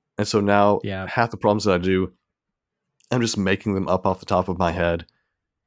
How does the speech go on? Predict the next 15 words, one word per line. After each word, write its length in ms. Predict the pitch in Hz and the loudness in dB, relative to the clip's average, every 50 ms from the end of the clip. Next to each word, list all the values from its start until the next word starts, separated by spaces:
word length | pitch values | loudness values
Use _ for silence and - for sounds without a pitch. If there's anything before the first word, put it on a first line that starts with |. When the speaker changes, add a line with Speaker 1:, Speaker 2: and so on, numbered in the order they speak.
| _ _ _ _ _ | _ _ _ _ _
Speaker 1:
My 120 | 107 98 | -4 -2
students 340 | 95 - - 113 98 92 90 - | -2 -2 -2 -2 -2 0 0 0
Speaker 2:
Yeah. 60 | 95 | -2
Speaker 1:
are 40 | 85 | -2
like, 100 | - _ _ _ _ _ | -4 _ _ _ _ _
"How 120 | - - 131 | -6 -2 2
do 60 | 131 | 2
you 60 | 123 | 2
do 160 | 110 127 135 117 | 4 4 2 2
that?" 240 | 101 95 - - - | 2 0 0 -2 -4
I'm 80 | - 98 | -6 -8
like, 160 | 92 - _ | -8 -8 _
"Guys, 540 | - 117 120 107 87 78 76 - - - - _ _ _ _ _ _ | -6 -6 -4 -4 -6 -6 -6 -8 -8 -10 -14 _ _ _ _ _ _
guys, 400 | - - 92 85 76 82 - - | -14 -10 -10 -10 -10 -12 -10 -8
Speaker 2:
Yeah. 280 | 123 110 101 95 92 | -8 -6 -6 -8 -10